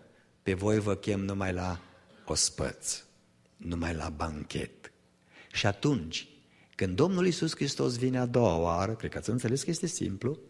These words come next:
pentru Israel, de șapte ani după ce și-a răpit biserica, va striga două lucruri. Primul lucru: „Iată mirele, ieșiți în întâmpinare.” Deși for-, for-, folosește expresia mirele,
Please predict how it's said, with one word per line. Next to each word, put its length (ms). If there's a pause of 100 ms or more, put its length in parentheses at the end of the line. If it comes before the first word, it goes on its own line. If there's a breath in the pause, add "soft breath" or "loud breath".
(380 loud breath)
pentru 320
Israel, 560
de 100
șapte 400
ani 140
după 180
ce 120
și-a 160
răpit 260
biserica, 600
va 140
striga 360
două 300
lucruri. 320
Primul 280
lucru: 340 (280 loud breath)
„Iată 460
mirele, 640 (560)
ieșiți 640
în 120
întâmpinare.” 920
Deși 280
for-, 280
for-, 240
folosește 460
expresia 460
mirele, 580